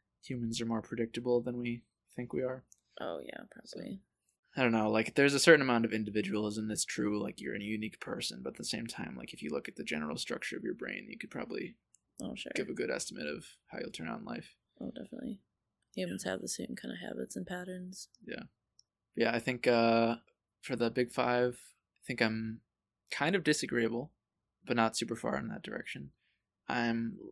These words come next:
Speaker 1: s-, a little bit more extroverted than introverted. I am, uh, more open to experience than not. I am not neurotic. I can get neurotic when I'm on acid, but I'm not neurotic.
Speaker 2: No.
Speaker 1: And then, uh, conscientiousness. I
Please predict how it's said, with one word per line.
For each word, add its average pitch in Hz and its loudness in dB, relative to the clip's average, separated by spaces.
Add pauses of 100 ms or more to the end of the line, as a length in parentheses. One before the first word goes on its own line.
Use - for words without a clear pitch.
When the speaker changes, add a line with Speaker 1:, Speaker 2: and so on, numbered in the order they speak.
Speaker 1:
s-, - -10
a 147 0
little 143 6
bit 135 2
more 139 2
extroverted 123 4
than 120 2
introverted. 113 -2 (600)
I 110 6
am, 104 0
uh, 110 -6 (720)
more 135 6
open 120 4
to 117 -2
experience 110 -2
than 95 -8
not. 98 -4 (460)
I 113 4
am 110 -2
not 120 4
neurotic. 104 0 (640)
I 127 4 (260)
can 127 -2
get 117 6
neurotic - -4
when - -12
I'm - -6
on 69 -4
acid, - -8
but - -8
I'm - -10
not - -2
neurotic. - -4 (240)
Speaker 2:
No. - -12 (380)
Speaker 1:
And 120 4
then, 110 2 (320)
uh, - -16 (260)
conscientiousness. - -2
I 120 4